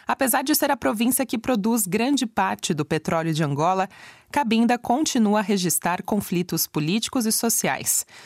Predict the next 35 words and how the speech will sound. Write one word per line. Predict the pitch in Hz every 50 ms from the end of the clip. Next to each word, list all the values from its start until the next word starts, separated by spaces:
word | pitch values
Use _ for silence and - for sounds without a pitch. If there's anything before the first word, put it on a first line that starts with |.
| - - -
Sob | - - 175 156 160
a | 156
presidência | - 165 160 160 165 151 160 156 151 156 - - 156 151
de | 156 151
João | 151 160 156 151 156
Lourenço, | 170 202 226 208 - 165 175 190 214 - 208
será | - - 214 214 254 247
que | -
o | 202
partido | - 170 160 - - - 190 180 160 165
no | 156 156
poder | - 160 156 160 175 165 147 147
adotou | 143 147 147 147 - 160
uma | 156 156 151
política | - - 170 156 165 160 - - - 165
mais | 165 156 156 160 - -
conciliadora | - 175 170 - - 185 160 139 135 135 156 175 202 226 214 175 151
e | 151
dialogante? | 139 151 160 143 139 139 143 175 202 233 240 220 - - 139 139 - - - - - - -
É | 165 160
a | 151
pergunta | - - 190 - 165 156 165 175 175 - 175
que | - 190 175
colocamos | - - 220 247 262 254 - - 165 160 180 202 202 -
ao | 180 160
deputado | 160 156 - - 151 - 160 151 151 147 160
independente | 160 160 160 160 - 170 160 156 147 151 156 180 - - 170
apoiado | - - 156 147 143 147 151 143
pela | - 190 226 226
bancada | 214 214 208 - - 151 151 156
parlamentar | - 175 160 160 156 151 151 151 - - 151 143
da | 147 165 190
unita, | 220 202 165 160 196 - - 254 247
Raul | 202 170 143 139 165 -
Tati, | - 196 170 170 170 - - 185 180